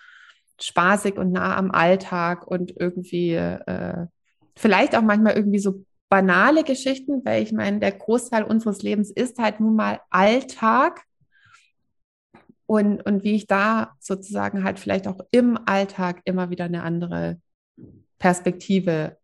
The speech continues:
einnehmen kann. Und das war ja, glaube ich, so unser Ziel, einfach immer so zu besprechen, was ist denn letzte Woche jetzt, äh, so passiert oder zu welchen Themen wollen wir denn unbedingt mal, äh, was erzählen, um, ähm,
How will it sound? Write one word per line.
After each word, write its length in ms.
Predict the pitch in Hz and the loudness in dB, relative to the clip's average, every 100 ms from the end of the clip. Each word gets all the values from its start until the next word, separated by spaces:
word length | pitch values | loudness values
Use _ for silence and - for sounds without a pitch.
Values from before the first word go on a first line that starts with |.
| - | -6
einnehmen 540 | 175 165 160 156 156 | -4 -2 -2 -4 -8
kann. 400 | - 156 151 - - | -8 -8 -8 -10 0
Und 140 | 196 | 4
das 180 | 196 196 | 4 4
war 120 | 180 | 0
ja, 120 | 175 | 2
glaube 220 | 175 165 | 0 -2
ich, 40 | 180 | -2
so 100 | - | 0
unser 300 | 247 254 220 | 2 2 2
Ziel, 240 | - 226 | 2 4
einfach 300 | - 208 214 | 4 2 0
immer 240 | - 220 220 | 0 0 2
so 120 | 220 | -2
zu 200 | 202 202 | -4 -6
besprechen, 420 | 190 - 208 220 | -4 -2 0 2
was 120 | 190 | 0
ist 120 | 214 | -2
denn 80 | 208 | 0
letzte 300 | 196 196 190 | 0 0 0
Woche 220 | 185 226 | 0 2
jetzt, 460 | 214 185 185 - - | 2 0 -2 -10 -4
äh, 300 | 190 185 - - | 0 0 -2 -6
so 400 | 190 214 214 - _ | 0 2 0 -10 _
passiert 480 | - - 208 - 311 | -10 -6 -4 2 2
oder 300 | 226 190 185 | 4 2 0
zu 140 | - 196 | -6 -4
welchen 260 | 202 208 | -2 -2
Themen 260 | 196 220 233 | 0 0 2
wollen 160 | 202 | 0
wir 80 | 196 | -2
denn 140 | 190 185 | -4 -2
unbedingt 420 | 214 214 190 190 | -4 -2 -2 0
mal, 320 | 185 185 185 _ _ - _ _ _ _ _ _ _ | 0 -2 -4 _ _ -20 _ _ _ _ _ _ _
äh, 220 | 180 175 175 170 _ _ _ _ _ - | -6 -4 -6 -10 _ _ _ _ _ -4
was 360 | - 190 - - _ | 0 0 -2 -16 _
erzählen, 1040 | 190 180 - - 220 208 226 233 233 240 - | 0 0 0 -2 2 4 4 2 2 -2 -2
um, 640 | 202 196 196 190 190 190 - | 0 2 2 0 0 -4 -8
ähm, 640 | 190 190 185 180 180 180 | -6 -4 -4 -4 -6 -8